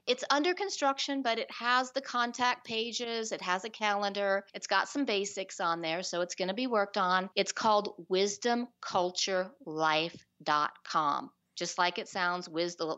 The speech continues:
the word wisdom, the word culture, the word life dot com. People can also call me.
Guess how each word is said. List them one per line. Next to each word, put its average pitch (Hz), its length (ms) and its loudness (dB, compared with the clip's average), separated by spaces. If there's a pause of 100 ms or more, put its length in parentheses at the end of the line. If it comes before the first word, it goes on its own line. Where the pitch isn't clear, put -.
the 156 80 -4
word 180 260 2
wisdom, 185 480 2
the 165 80 -6
word 151 240 -2
culture, 180 680 0
the 147 100 -4
word 147 260 0
life 156 340 2 (260)
dot 147 280 2 (200)
com. 147 500 -4 (120)
People 508 320 0
can 453 200 2
also 277 340 2
call 190 400 -4
me. 190 320 -4